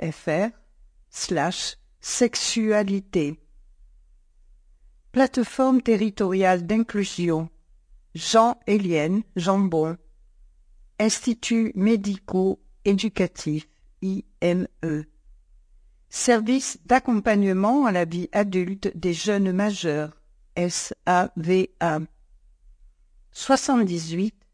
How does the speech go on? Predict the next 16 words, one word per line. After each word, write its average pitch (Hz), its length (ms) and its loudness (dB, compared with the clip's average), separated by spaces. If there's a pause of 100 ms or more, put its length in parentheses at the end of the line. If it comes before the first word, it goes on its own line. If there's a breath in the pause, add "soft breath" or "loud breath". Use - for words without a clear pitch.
(320)
Z 196 480 0 (100)
I 196 240 -2 (240)
Aigretot, 190 720 0 (240)
trente-trois 202 720 0
deux 175 220 0
cent 175 260 -2
trente 165 460 -4 (100)
Coutras. 160 520 -4 (1000)
Zéro 165 320 0
cinq 226 560 0
cinquante-sept 170 920 -2 (220)
quarante-neuf 175 880 -2 (200)
quatre-vingt-quatorze. 180 2250 -2 (1200)
P 233 220 4
P 196 480 0
S 214 500 -4